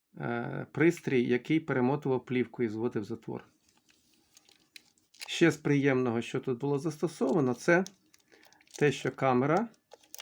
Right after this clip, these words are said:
мала автоматичне заряджання плівки. Ось тут, як бачите, от є така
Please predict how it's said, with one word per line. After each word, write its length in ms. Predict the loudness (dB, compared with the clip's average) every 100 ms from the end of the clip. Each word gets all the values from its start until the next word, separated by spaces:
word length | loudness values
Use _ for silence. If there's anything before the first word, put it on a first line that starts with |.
| -20 _ -20 _ _ _ _ -6 -4 -6 -12 -20 -20 _ -4
мала 360 | 2 4 2 -2
автоматичне 800 | -10 -4 0 0 4 2 4 0
заряджання 640 | 2 0 0 2 2 0
плівки. 500 | -2 -4 -4 -4 -12 -12 -14 -20 _ _ _ _ _ _ _ _ -20 -20 -20 _ _ _ _ _ -4
Ось 220 | -4 -2
тут, 260 | -2 0
як 160 | -2 0
бачите, 540 | 2 0 0 -4 -4 -4 _ _ _ _ _ _ _ _ _ _ _ _ _ _ _ _ _ _ _ _ _ _ _ _ _ _ _ _ -8
от 300 | -6 -4 -2
є 140 | -2
така 380 | -2 -2 -2